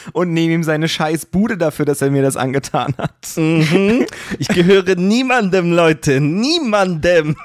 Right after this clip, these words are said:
Speaker 1: <laughs> Ja, also ich muss mal ganz kurz, ich hatte mal eine Deutschlehrerin, die hatte auch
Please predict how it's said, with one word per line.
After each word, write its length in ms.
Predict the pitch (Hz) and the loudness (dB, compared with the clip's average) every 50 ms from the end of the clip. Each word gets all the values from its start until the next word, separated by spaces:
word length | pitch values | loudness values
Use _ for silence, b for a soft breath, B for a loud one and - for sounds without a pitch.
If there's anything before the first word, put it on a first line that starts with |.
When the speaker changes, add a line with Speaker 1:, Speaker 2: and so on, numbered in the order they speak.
| - - - | -20 -12 -6
Speaker 1:
<laughs> 140 | - 220 190 - _ - 185 185 - - - B B B B B B B - | -4 -4 -4 -4 _ -6 -4 -4 -4 -6 -12 B B B B B B B -4
Ja, 80 | 180 170 - - | -4 -4 -4 -6
also 180 | - 120 131 135 | -10 -6 -4 -2
ich 80 | 127 | -2
muss 180 | 127 151 156 - | 0 -2 -2 -2
mal 100 | 151 139 | -2 -2
ganz 260 | 127 139 147 147 - | -2 -2 -2 -4 -6
kurz, 320 | - - 160 160 165 - - B B B B | -4 0 0 0 0 -2 -6 B B B B
ich 80 | B - | B -8
hatte 140 | - 151 147 | -6 -4 -2
mal 80 | 139 | 0
eine 120 | 131 131 131 | 0 0 0
Deutschlehrerin, 1000 | 120 127 123 131 131 - - 120 107 110 107 110 110 95 107 113 113 123 143 - b b b b b b b b - | 0 0 0 0 0 -2 -4 -4 -2 -2 0 0 -2 0 0 0 2 2 0 -2 b b b b b b b b -2
die 100 | 131 143 | 0 0
hatte 260 | 147 127 - 139 90 | 0 0 -2 -4 -2
auch 260 | 104 131 135 - - | -2 -2 -4 -4 -10